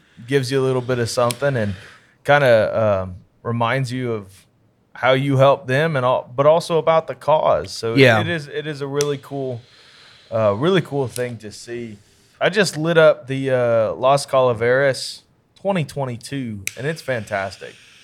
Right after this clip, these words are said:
Speaker 1: Quite a bit of baking spice. Um, I'd say closer to,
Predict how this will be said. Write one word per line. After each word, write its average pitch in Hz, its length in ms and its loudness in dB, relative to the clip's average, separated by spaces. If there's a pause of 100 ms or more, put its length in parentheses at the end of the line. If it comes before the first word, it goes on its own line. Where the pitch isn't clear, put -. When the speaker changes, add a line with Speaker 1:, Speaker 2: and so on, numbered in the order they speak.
(3250)
Speaker 1:
Quite 190 200 6
a 185 40 -4
bit 175 120 0
of 143 140 -2
baking 165 400 -4
spice. 180 760 -4 (220)
Um, 110 540 -6 (1120)
I'd 131 140 -8
say 156 200 2
closer 139 500 -2
to, 123 480 -12